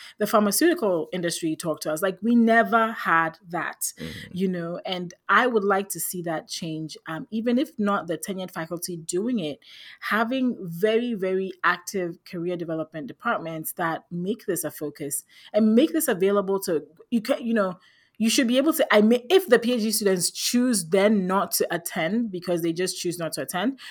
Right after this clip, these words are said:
Speaker 1: you did your job, but it should still be offered. And universities need to,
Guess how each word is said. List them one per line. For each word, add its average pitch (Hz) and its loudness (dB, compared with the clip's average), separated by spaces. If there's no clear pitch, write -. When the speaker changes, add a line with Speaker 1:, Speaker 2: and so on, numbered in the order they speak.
Speaker 1:
you 190 0
did 220 6
your 180 2
job, 160 0
but 226 6
it 226 4
should - -2
still 285 0
be 175 -8
offered. 156 -4
And 160 -6
universities 185 -4
need 175 -8
to, 151 -8